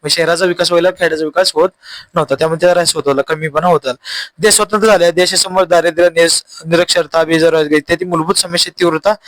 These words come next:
अतिशय भयानक होती. यामधून मार्ग काढण्यासाठी समविकास कार्यक्रम कधी केला होता? एकोणीसशे बावन्न ला केला होता. एकोणीसशे एकावन्न बावन्न ला काही त्यांनी एकोणीसशे बावन्न ला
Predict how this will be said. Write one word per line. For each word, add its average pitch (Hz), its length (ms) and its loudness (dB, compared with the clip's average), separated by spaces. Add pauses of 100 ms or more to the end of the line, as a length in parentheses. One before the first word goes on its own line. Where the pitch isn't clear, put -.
(280)
अतिशय 165 360 0
भयानक 180 240 2
होती. 170 240 2
यामधून 175 280 0
मार्ग 185 160 0
काढण्यासाठी 170 460 -2 (300)
समविकास 208 580 2
कार्यक्रम 190 380 0
कधी 180 180 -2
केला 165 180 0
होता? 165 140 0
एकोणीसशे 175 400 -2 (320)
बावन्न 175 320 2
ला 180 80 2
केला 170 160 -2
होता. 143 120 -2
एकोणीसशे 151 320 -4
एकावन्न 160 260 -2
बावन्न 151 240 -2
ला 156 40 -4
काही 147 180 -2
त्यांनी 160 240 -4
एकोणीसशे 160 380 -4
बावन्न 151 320 0
ला 208 40 4